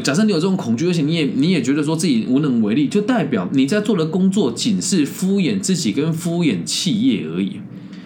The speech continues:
说到这边很有感触哦，因为我辅导很多人到海外去就业，就最近也有很多人跟我讲说，“老师，我在海外就业好像就是这样子而已耶。”我说，“那就对啦，就是这样子而已啊，你本来觉得很酷，但它就是这样子而已啊，换个地方被资本家压榨而已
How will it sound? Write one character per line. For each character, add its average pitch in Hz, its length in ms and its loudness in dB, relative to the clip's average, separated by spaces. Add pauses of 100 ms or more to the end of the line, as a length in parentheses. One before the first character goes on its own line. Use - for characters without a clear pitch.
(120)
说 247 180 0
到 240 60 0
这 247 40 0
边 240 140 2
很 208 100 2
有 220 80 2
感 202 280 -2
触 143 300 0
哦， 98 60 -2
因 202 120 2
为 214 120 2 (280)
我 139 100 2
辅 180 240 0
导 143 180 0
很 98 220 0
多 147 160 0
人 110 140 2
到 127 180 0
海 80 220 -6
外 110 180 -2
去 104 240 -2
就 90 320 -2
业， 92 220 -4
就 196 100 -2
最 220 180 0
近 208 140 2
也 180 80 2
有 202 80 2
很 202 180 -2
多 143 80 0
人 147 120 0
跟 156 80 0
我 170 40 0
讲 127 160 0
说 160 220 0 (460)
，“老 131 120 2
师， 190 80 2
我 196 100 2
在 220 80 2
海 131 140 -2
外 190 160 0
就 196 180 2
业 202 100 2
好 127 160 -2
像 175 200 0
就 180 100 0
是 175 80 -2
这 165 160 -2
样 156 160 0
子 - 180 -6
而 110 220 0
已 170 220 0
耶。” 80 240 -6 (320)
我 190 80 2
说 262 100 4
，“那 262 60 2
就 262 120 2
对 285 280 2
啦， 247 200 0
就 254 120 2
是 277 100 2
这 277 100 0
样 247 120 4
子 208 160 2
而 226 120 2
已 214 140 2
啊， 160 100 2
你 220 80 4
本 233 140 2
来 202 60 2
觉 208 80 2
得 254 100 2
很 156 160 2
酷， 240 160 2
但 226 100 4
它 240 80 4
就 233 80 2
是 220 120 -2
这 247 140 0
样 220 140 4
子 156 120 0
而 185 160 2
已 160 120 2
啊， 98 100 -2
换 247 220 0
个 185 80 2
地 226 160 2
方 220 160 2
被 208 120 2
资 220 180 0
本 160 160 2
家 180 100 0
压 190 240 2
榨 185 280 0
而 120 180 0
已 151 140 -4